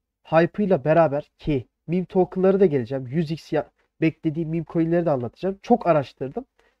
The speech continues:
Yapay zeka meme ama. Tamam mı? Bakın. Meme ama yapay zeka meme. Şimdi Parkle'ı ele alıyoruz. Parkle sert yükseliş yapıp biraz bekliyor. Sert yükseliş yapıp biraz bekliyor. Yani bu ne demek? Parkle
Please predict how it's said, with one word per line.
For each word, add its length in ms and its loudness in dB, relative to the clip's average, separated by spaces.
Yapay 420 4
zeka 380 2
meme 260 -6
ama. 200 -12
Tamam 300 2
mı? 80 -4
Bakın. 240 0
Meme 380 2
ama 220 2
yapay 300 4
zeka 260 -4
meme. 140 -14
Şimdi 360 0
Parkle'ı 440 0
ele 180 -2
alıyoruz. 520 -12
Parkle 400 -2
sert 500 0
yükseliş 420 -8
yapıp 280 -12
biraz 280 -2
bekliyor. 480 -8
Sert 440 0
yükseliş 380 -6
yapıp 260 -12
biraz 240 -2
bekliyor. 320 -10
Yani 260 -4
bu 60 -8
ne 120 2
demek? 340 -8
Parkle 460 0